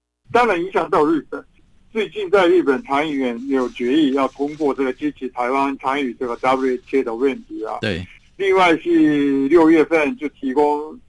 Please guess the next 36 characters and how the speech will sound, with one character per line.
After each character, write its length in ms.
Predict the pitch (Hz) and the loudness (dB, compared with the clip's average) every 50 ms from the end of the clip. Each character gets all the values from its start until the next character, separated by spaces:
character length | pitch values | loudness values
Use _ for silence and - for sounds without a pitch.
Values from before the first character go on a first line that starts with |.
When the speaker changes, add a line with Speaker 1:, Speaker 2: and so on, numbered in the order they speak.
| _ _ - | _ _ -12
Speaker 1:
两 320 | - 151 143 135 127 123 | -6 -2 -2 -2 -2 -2
段 220 | 123 170 160 147 127 | 0 0 2 2 0
的 100 | 127 123 | -2 -4
这 80 | 127 | -4
个 160 | 143 135 131 127 | -2 -4 -4 -4
宣 280 | - - 135 123 123 131 | -6 -8 -8 -8 -6 -4
布， 160 | 147 156 143 | -4 -4 -2
这 100 | 127 147 | -2 -2
个 80 | 143 139 | -4 -4
对 160 | 139 - - | -2 -2 -4
台 220 | - - 131 120 120 | -2 -2 -4 -4 -2
湾 260 | 127 135 135 139 139 | -2 -2 -2 -4 -6
提 200 | - - - 127 | -10 -12 -14 -10
供 400 | 113 117 135 135 135 143 143 147 147 _ _ | -4 -2 -2 -2 -2 -4 -6 -10 -14 _ _
疫 240 | - 185 175 156 131 | -10 -6 -4 -2 -4
苗 240 | 120 110 110 107 104 | -4 -4 -8 -8 -8
的 120 | - 113 | -8 -8
问 200 | 120 131 143 135 | -4 -2 -2 -2
题。 320 | 117 - - 117 113 113 - _ | -4 -6 -14 -16 -16 -16 -18 _
Speaker 2:
是。 320 | - - - 110 98 82 80 | -18 -12 -10 -8 -8 -4 0
Speaker 1:
当 160 | - 247 269 | 2 2 2
然 100 | 247 220 202 | 2 0 0
这 80 | 277 262 | 0 2
个 140 | 220 196 | 2 2
一 160 | 214 254 240 220 | 2 2 0 -2
部 200 | - 233 233 202 | -2 -2 -2 -2
分 220 | 202 233 220 202 | -2 -2 -4 -4
是 460 | 180 - 208 220 208 196 180 160 156 151 - | -6 -8 -8 -4 -2 0 2 0 0 -2 -4
去 240 | - - - - 202 | -6 -4 -2 -2 -2
年 400 | 175 160 143 135 131 127 135 131 | -2 -2 -2 0 0 -2 -4 -6
日 140 | 139 143 139 | -6 -6 -4
本 220 | 147 135 147 135 139 | -4 -2 -2 -2 -2
也 100 | 170 180 | -2 0
有 240 | 160 143 143 156 170 - | 0 0 0 -2 -4 -8
遇 120 | 190 165 | -6 -2
到 320 | 180 185 175 160 139 131 | 0 2 2 2 0 -2